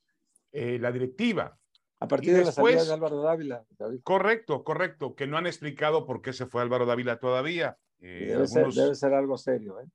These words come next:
Speaker 1: algunos, este, eh, eh, tenemos al-, tenemos algunos datos, pero tampoco podemos decirlo porque sería
Speaker 2: No, no, no.
Speaker 1: irresponsable
Speaker 2: No,
Speaker 1: sin
Speaker 2: hasta,
Speaker 1: tener las
Speaker 2: hasta
Speaker 1: pruebas,
Speaker 2: que se
Speaker 1: ¿no?
Speaker 2: tengan los elementos,
Speaker 1: De
Speaker 2: claro.
Speaker 1: acuerdo. Pero, eh, Jorge Petrasanta, eh, a ver, entonces aquí,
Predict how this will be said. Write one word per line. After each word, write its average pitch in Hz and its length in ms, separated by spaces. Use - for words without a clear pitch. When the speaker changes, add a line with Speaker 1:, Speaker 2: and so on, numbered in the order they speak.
Speaker 1:
algunos, 139 680
este, 107 500
eh, 90 60
eh, 98 920
tenemos 143 480
al-, 120 220
tenemos 147 340
algunos 160 320
datos, 139 320
pero 101 180
tampoco 98 400
podemos 120 360
decirlo 117 400
porque 92 240
sería 120 220
Speaker 2:
No, 120 60
no, 123 60
no. - 80
Speaker 1:
irresponsable 120 560
Speaker 2:
No, 110 60
Speaker 1:
sin 123 80
Speaker 2:
hasta, 101 120
Speaker 1:
tener 110 200
las 110 160
Speaker 2:
hasta 160 120
Speaker 1:
pruebas, 165 260
Speaker 2:
que 113 80
se 104 100
Speaker 1:
¿no? 113 60
Speaker 2:
tengan 135 260
los 117 120
elementos, 110 480
Speaker 1:
De 117 80
Speaker 2:
claro. 104 120
Speaker 1:
acuerdo. 156 340
Pero, 151 480
eh, 143 320
Jorge 180 260
Petrasanta, 151 720
eh, 139 480
a 147 100
ver, 180 160
entonces 180 400
aquí, 185 480